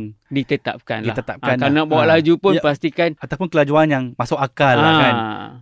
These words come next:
Speaker 2: Nak, nak pandu seratus enam puluh dengan pickup truck tu buat apa?
Speaker 1: Yalah, kalau nak pandu seratus enam puluh pun, kita orang bukan nak ajar korang bawa seratus enam puluh, <laughs> tapi pastikan depan tu kosong lah, kan?
Speaker 2: Ah,
Speaker 1: Ni
Speaker 2: ataupun ikut jarak yang, yang, yang,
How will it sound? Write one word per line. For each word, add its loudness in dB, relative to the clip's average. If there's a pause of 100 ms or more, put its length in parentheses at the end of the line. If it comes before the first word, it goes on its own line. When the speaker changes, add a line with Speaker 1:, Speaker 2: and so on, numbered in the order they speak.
Speaker 2:
Nak, -4
nak -4
pandu -2
seratus -8
enam -8
puluh -6
dengan -8
pickup -8
truck -14
tu -12
buat -12
apa? -12
Speaker 1:
Yalah, -8
kalau -2
nak -2
pandu -2
seratus -4
enam 0
puluh 0
pun, -2
kita -4
orang 2
bukan 0 (260)
nak 0
ajar 2
korang 0
bawa 0
seratus -6
enam -4
puluh, 0
<laughs> -
tapi -4
pastikan -2
depan 0
tu -6 (100)
kosong -4
lah, -10
kan? -8
Speaker 2:
Ah, -2
Speaker 1:
Ni -14
Speaker 2:
ataupun 2 (240)
ikut -6
jarak 0
yang, -6 (100)
yang, -10
yang, -14